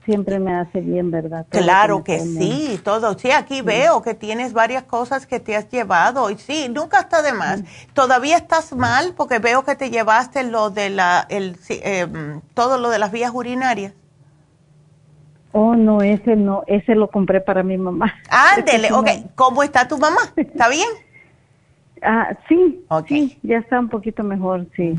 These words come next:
Speaker 2: Qué
Speaker 1: Ya
Speaker 2: bueno.
Speaker 1: está
Speaker 2: Ok.
Speaker 1: tomando la medicina. <laughs>
Speaker 2: Beautiful,
Speaker 1: Sí.
Speaker 2: beautiful.
Speaker 1: Sí.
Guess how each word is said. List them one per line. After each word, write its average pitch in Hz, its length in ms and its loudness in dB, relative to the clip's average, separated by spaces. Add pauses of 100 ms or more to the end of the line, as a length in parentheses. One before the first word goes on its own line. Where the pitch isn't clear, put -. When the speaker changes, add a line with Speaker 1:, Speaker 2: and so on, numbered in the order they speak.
(100)
Speaker 2:
Qué 175 100 -6
Speaker 1:
Ya 175 60 -6
Speaker 2:
bueno. 165 440 -6
Speaker 1:
está 175 240 -2
Speaker 2:
Ok. 196 100 -2
Speaker 1:
tomando 170 320 0
la 156 100 0
medicina. 160 720 0
<laughs> - 160 -6
Speaker 2:
Beautiful, 202 840 0 (100)
Speaker 1:
Sí. 185 100 -4 (160)
Speaker 2:
beautiful. 208 600 -4 (160)
Speaker 1:
Sí. 254 100 -16